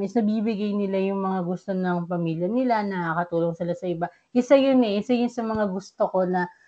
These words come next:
di ba, sabi mo nga, pag okay yung financial mo, mas madami kang matutulungan. So, yun, isa yun sa mga gusto ko, magiging channel tayo ng,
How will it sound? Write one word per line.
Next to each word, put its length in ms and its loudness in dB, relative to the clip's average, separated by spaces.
di 80 -6
ba, 160 0
sabi 280 6
mo 240 0
nga, 120 2
pag 240 2
okay 440 4
yung 120 0
financial 640 0
mo, 120 0
mas 160 -4
madami 440 0
kang 200 -2
matutulungan. 960 -6
So, 200 6
yun, 320 4
isa 200 -4
yun 240 2
sa 120 0
mga 560 0
gusto 280 -4
ko, 120 2
magiging 480 2
channel 520 -2
tayo 280 2
ng, 200 -4